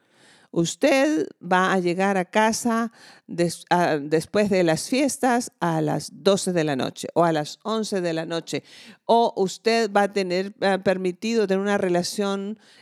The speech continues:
eh, romántica a partir de cierta edad. Repítaselo todos los días y cuando llegue a la adolescencia formal,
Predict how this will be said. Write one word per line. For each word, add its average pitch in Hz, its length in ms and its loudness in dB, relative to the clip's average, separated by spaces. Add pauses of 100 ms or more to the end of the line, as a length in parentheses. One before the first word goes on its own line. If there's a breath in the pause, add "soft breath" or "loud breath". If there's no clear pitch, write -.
(120 soft breath)
eh, 190 240 0
romántica 214 760 -2
a 190 100 -2
partir 220 540 -2
de 190 160 0
cierta 233 520 0
edad. 135 380 2
Repítaselo 277 720 -2
todos 339 560 0
los 330 220 -2
días 165 500 2 (480 soft breath)
y 208 60 0
cuando 190 260 2
llegue 247 320 0
a 311 80 2
la 302 80 2
adolescencia 202 760 0
formal, 262 680 0